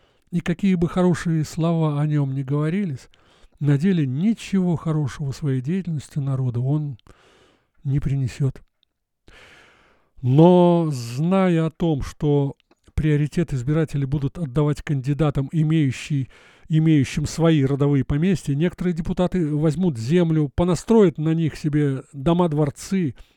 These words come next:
корты теннисные, заборы кирпичные и не станут лес, сад высаживать, ограду живую, как говорила Анастасия. Ну и что тогда? А вот тогда они и покажут свою сущность.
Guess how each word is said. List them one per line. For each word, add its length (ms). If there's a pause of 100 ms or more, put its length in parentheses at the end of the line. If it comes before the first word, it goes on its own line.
корты 420
теннисные, 600
заборы 500
кирпичные 720 (460)
и 160
не 80
станут 460
лес, 440
сад 440
высаживать, 580 (160)
ограду 560
живую, 340
как 140
говорила 340
Анастасия. 600 (440)
Ну 200
и 40
что 220
тогда? 420 (1200)
А 160
вот 180
тогда 300
они 180
и 40
покажут 580
свою 420
сущность. 640